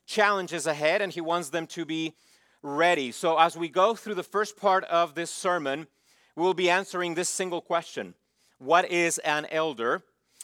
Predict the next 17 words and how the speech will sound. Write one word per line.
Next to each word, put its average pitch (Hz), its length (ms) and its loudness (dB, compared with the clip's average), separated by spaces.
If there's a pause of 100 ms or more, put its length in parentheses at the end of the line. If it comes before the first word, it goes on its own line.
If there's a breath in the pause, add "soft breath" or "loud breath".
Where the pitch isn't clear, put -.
(140 loud breath)
Paying 170 340 0
a 143 60 -2
special 180 420 -4
attention 156 500 -4
to 143 300 -8 (180 soft breath)
their 127 160 -2
calling, 170 540 0 (480)
their 127 140 -2
gifting, 143 600 -4 (440)
and 139 260 -2
their 120 400 -2 (140)
character. 143 580 -4 (560)
After 139 260 -4
each 160 340 -8
subpoint, 180 760 -2
I 143 160 2
will 139 380 -2